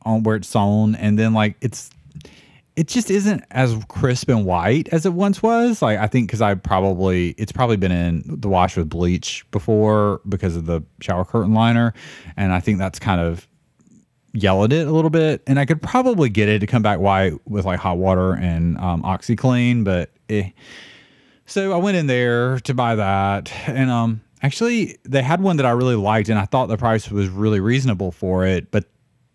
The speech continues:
well, let me rephrase that. On the display, they had one that I really liked, and I thought the price was really reasonable when I saw it. I was like, "Wow, that's half of what I thought it would be here."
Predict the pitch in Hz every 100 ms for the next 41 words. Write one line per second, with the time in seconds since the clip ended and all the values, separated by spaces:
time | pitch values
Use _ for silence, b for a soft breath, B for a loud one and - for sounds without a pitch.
0 | - 117 104 117 98 85 80 90 82 78
1 | 69 - B B B B B B _ _
2 | 147 165 151 127 - - 240 165 127 131
3 | 143 143 117 120 110 107 107 107 104 95
4 | 90 87 - 107 107 120 107 120 110 113
5 | 98 95 110 117 101 180 226 117 98 95
6 | 90 - - 160 92 90 80 78 95 127
7 | 76 73 90 - 104 117 - - _ _
8 | _ _ 78 - 85 82 98 92 101 95
9 | - 101 - 98 92 101 101 139 202